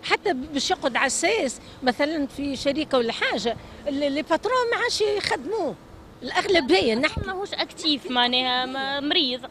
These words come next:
Speaker 2: إنسان مريض.
Speaker 1: نحكي الأغلبية، حتى اللي عنده شركة يقولوا: "خويا ما يساعدنيش أنا، تجيني نهار بعد نهار."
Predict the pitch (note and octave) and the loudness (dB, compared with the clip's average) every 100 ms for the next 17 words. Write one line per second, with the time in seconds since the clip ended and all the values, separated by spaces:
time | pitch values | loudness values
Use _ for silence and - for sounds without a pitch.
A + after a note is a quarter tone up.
0 | - C#4 D#4+ C#4+ C#4 B3+ C4+ - - C#4 | -10 -6 -4 -4 -6 -2 0 0 -2 -6
1 | - E4+ D4+ B3 F3 E4 E4 F#3+ F3+ - | -2 -2 0 0 0 -2 -2 -4 -8 -16
2 | - - D#4 D#4+ D4 D4 D#4+ A#3 - G3 | -10 -4 -2 -2 0 0 -2 -2 0 0
3 | G#3+ D#4+ - G4 A4 - C5 F#4+ E4 E4 | 0 -4 -2 0 0 2 0 0 -2 -2
4 | E4 E4 G4+ D4+ D4 C#4 C#4 - - - | -2 -4 -6 -4 -2 -2 -4 -10 -20 -12
5 | - A3 D4+ C#4 C4+ C4 B3 A3+ A#3+ B3+ | -2 2 2 2 2 2 2 0 -2 -4
6 | A#3+ | -2